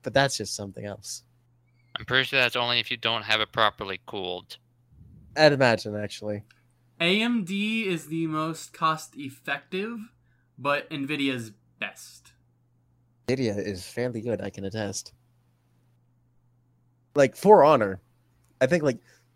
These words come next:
Speaker 1: uh, it pushes it a little bit. Like, I only have one. I'm going to get more, but, like, there's, I can use the m-, almost optimal settings. Like, there's this one, like, extreme, extreme setting that kind of fucks it. But besides that, I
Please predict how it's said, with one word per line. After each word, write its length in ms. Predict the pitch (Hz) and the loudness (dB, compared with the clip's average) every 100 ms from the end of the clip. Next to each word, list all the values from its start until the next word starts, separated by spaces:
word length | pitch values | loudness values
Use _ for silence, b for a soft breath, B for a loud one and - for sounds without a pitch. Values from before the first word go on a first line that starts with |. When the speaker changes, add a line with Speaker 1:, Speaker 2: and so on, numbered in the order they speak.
| _ _ _ | _ _ _
Speaker 1:
uh, 760 | - - 62 67 67 - 90 156 | -20 -14 -12 -10 -10 -10 -2 2
it 120 | 165 | 6
pushes 360 | 196 196 214 214 | 8 8 6 4
it 180 | 214 - | 2 4
a 60 | |
little 220 | 151 156 170 | 4 6 6
bit. 260 | 196 - _ _ | 4 0 _ _
Like, 180 | - 131 | 0 6
I 80 | 143 | 8
only 200 | 175 170 | 8 6
have 200 | 156 127 | 4 4
one. 200 | 113 135 | 4 4
I'm 140 | 131 127 | 4 4
going 180 | 160 | 6
to 80 | 147 | 6
get 140 | 127 101 | 2 2
more, 260 | 110 107 | 2 0
but, 220 | 98 101 | 0 -2
like, 180 | 104 101 | 0 0
there's, 340 | 117 131 117 - | 4 4 2 -2
I 80 | 131 | 0
can 240 | 165 147 | 2 2
use 260 | 143 151 123 | 2 2 2
the 120 | 123 | 0
m-, 360 | 123 120 135 139 | 0 -2 -2 2
almost 460 | 180 208 151 120 - | 6 8 8 4 2
optimal 420 | 110 110 107 101 | -2 -2 -4 -8
settings. 520 | 98 90 65 67 104 - _ _ _ - | -6 -6 -8 -8 -12 -14 _ _ _ -2
Like, 140 | 131 | 4
there's 180 | 165 165 | 6 6
this 160 | 175 165 | 4 2
one, 380 | 151 175 208 | 4 8 8
like, 240 | 175 139 - _ - | 8 4 0 _ -8
extreme, 1400 | 127 - - - - 160 151 151 175 160 143 117 101 87 - | 0 2 2 0 -4 -4 -2 0 0 2 0 0 -4 -10 -10
extreme 440 | 123 - 143 120 107 | -6 -4 -2 -2 -2
setting 480 | - 110 104 98 - _ _ | -2 -2 -2 -6 -12 _ _
that 180 | - 113 - _ | -4 -4 -4 _
kind 280 | - 135 127 | -2 2 2
of 100 | 110 | 2
fucks 340 | - 107 - 87 | 0 -2 -2 -12
it. 120 | 80 _ _ _ _ _ | -12 _ _ _ _ _
But 340 | - 123 123 - | -10 2 2 4
besides 440 | 120 156 147 117 | 0 6 6 6
that, 220 | 117 | 4
I 40 | 107 | 4